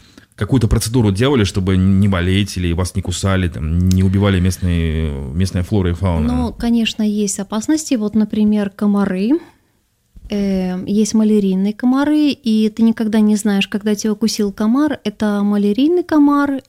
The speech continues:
Speaker 2: или нет.
Speaker 1: Они не отличаются ничем?
Speaker 2: Они не отличаются, и то, что вот здесь, э, летают такие большие, мы их называем малярийными, они
Speaker 1: Мгм.
Speaker 2: никакого отношения к малярии не имеют.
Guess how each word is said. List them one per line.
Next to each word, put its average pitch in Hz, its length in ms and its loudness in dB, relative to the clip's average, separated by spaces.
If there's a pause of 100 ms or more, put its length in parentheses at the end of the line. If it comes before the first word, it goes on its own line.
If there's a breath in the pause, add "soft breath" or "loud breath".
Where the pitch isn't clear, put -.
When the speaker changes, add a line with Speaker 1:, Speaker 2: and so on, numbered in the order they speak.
(100)
Speaker 2:
или 233 220 2
нет. 185 380 0
Speaker 1:
Они 98 180 4
не 98 80 4
отличаются 92 500 -2
ничем? 87 180 -2
Speaker 2:
Они 247 160 4
не 240 140 2
отличаются, 254 720 -4
и 220 160 -6
то, 254 160 -4
что - 180 -6
вот 226 160 -2
здесь, 214 320 -2
э, 208 160 -2
летают 214 400 -2
такие 202 300 -4
большие, 202 500 0
мы 208 120 2
их 202 100 -6
называем 208 420 0
малярийными, 214 720 4
они 190 160 4
Speaker 1:
Мгм. 247 80 4
Speaker 2:
никакого 294 440 0
отношения 240 400 -4
к 226 80 -12
малярии 214 380 2
не 202 220 2
имеют. 170 360 -4